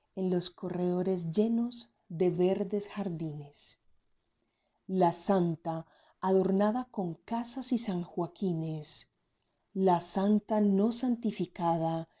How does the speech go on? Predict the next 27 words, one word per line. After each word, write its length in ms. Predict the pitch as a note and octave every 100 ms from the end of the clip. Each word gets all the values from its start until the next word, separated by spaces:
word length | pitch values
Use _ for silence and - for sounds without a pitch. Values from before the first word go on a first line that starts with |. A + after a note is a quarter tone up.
| _ _ _
que 140 | - G3+
abriga 400 | F#3+ G3 G#3 G#3
esperanzas 880 | G3+ - F3 E3 F3+ G#3 - A3 G#3+
y 60 |
sueños, 880 | - E3 D#3 D3+ D3+ D3+ - - - _ _ _ _ _ _ _
la 200 | F3+ E3+
santa 560 | - F3+ F3 E3+ F3+
llena 520 | E3+ D#3 F#3 G3+ G#3+ G#3
de 120 | F#3+
balcones, 1040 | F3+ E3+ - - G#3+ F#3 E3 E3 - - _ _ _ -
maullidos 600 | G3+ G#3 F3+ A3 A#3+ B3
nocturnos 920 | A#3 G#3+ - - A3+ A#3 B3 B3 -
de 120 | F#3+
gatos 760 | E3+ G#3+ A#3+ - F#3+ F#3 F3 -
que 160 | -
se 220 | F3+ F3 -
contonean 680 | F3 E3+ F3 F3 F3 F#3+
por 240 | F3+ F3 D#3+
los 300 | D#3+ - -
techos, 760 | F3+ E3 - D#3 D#3+ - - _ _ _ _ _ _ _
la 160 | F3 E3+
santa 480 | - F#3 F3+ F3+
que 180 | F#3 -
a 60 | D#3+
veces 600 | F3 F3+ - F#3 F3+ -
es 100 | F#3+
silencio 960 | - - F3+ F3 G#3+ A#3 - G#3+ G3